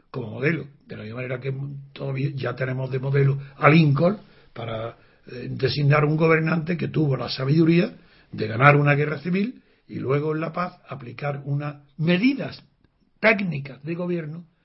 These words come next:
en educación, en, en, en, en, en política económica, donde él aplicó las mismas medidas de gobierno a vencedores y a vencidos. Y por eso admiramos a Lincoln.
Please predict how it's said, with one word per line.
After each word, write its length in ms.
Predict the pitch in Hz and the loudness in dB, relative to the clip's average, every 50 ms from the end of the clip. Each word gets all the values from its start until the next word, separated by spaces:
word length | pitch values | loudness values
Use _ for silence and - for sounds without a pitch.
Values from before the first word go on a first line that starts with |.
| _ _ _ | _ _ _
en 180 | - 151 135 123 | -8 -8 -6 -6
educación, 800 | 127 123 123 135 143 143 139 - 139 139 139 135 135 139 - - - _ _ _ _ _ _ - | -8 -10 -10 -10 -10 -10 -10 -6 -4 -2 -2 -2 -2 -6 -8 -14 -20 _ _ _ _ _ _ -6
en, 380 | - 139 139 139 139 139 - - - - - - _ _ _ | -2 0 2 2 2 0 -2 -6 -12 -18 -20 -20 _ _ _
en, 260 | - 160 147 135 135 143 | -8 -4 -4 -2 -2 -4
en, 560 | 147 151 147 143 - - 156 151 139 139 139 | -4 -6 -6 -6 -6 -4 -2 0 0 0 0
en, 320 | - 151 139 135 135 131 | 0 0 0 0 0 0
en 180 | 135 139 143 - | -2 -4 -6 -2
política 400 | - 135 139 139 139 139 139 139 | 2 4 4 6 6 6 4 4
económica, 640 | 135 135 135 139 143 139 135 135 - 147 139 - - - _ _ _ _ _ _ _ | 2 2 4 4 6 6 6 4 2 -2 -6 -8 -12 -18 _ _ _ _ _ _ _
donde 600 | - 139 131 156 165 160 151 165 175 175 - - _ _ _ _ _ _ _ _ _ _ _ _ _ _ _ _ _ _ | 0 4 4 6 6 4 4 2 2 0 -2 -10 _ _ _ _ _ _ _ _ _ _ _ _ _ _ _ _ _ _
él 320 | 190 190 190 147 135 - - - _ _ _ _ _ _ | 8 10 10 8 4 -4 -10 -18 _ _ _ _ _ _
aplicó 420 | - 143 135 131 131 139 139 170 | -4 -4 -2 -2 -2 -2 -2 0
las 220 | 165 147 127 120 120 | 0 0 0 0 2
mismas 260 | 143 185 180 170 175 | 2 4 4 2 2
medidas 280 | 175 180 175 170 160 165 | 0 2 2 2 2 0
de 80 | 170 | 0
gobierno 260 | 165 165 170 156 139 | -2 -2 -2 -2 -2
a 60 | 123 127 | 2 4
vencedores 520 | 165 185 202 185 190 185 196 196 196 202 | 4 6 6 4 4 6 6 6 6 6
y 60 | 202 | 6
a 40 | 190 | 6
vencidos. 600 | 185 185 180 170 - 214 165 - - - - _ _ _ _ _ _ _ _ _ _ _ | 4 4 2 0 -2 -6 -6 -6 -10 -14 -20 _ _ _ _ _ _ _ _ _ _ _
Y 120 | - 113 | -8 -8
por 160 | 101 98 101 107 | -8 -8 -8 -10
eso 280 | 104 - - 135 139 | -10 -8 -8 -4 -2
admiramos 540 | 147 131 123 117 113 110 113 120 123 123 123 | -2 -2 -2 -2 -4 -4 -6 -6 -6 -8 -8
a 20 | |
Lincoln. 380 | 117 - 113 113 - - - - | -8 -8 -10 -10 -12 -16 -20 -20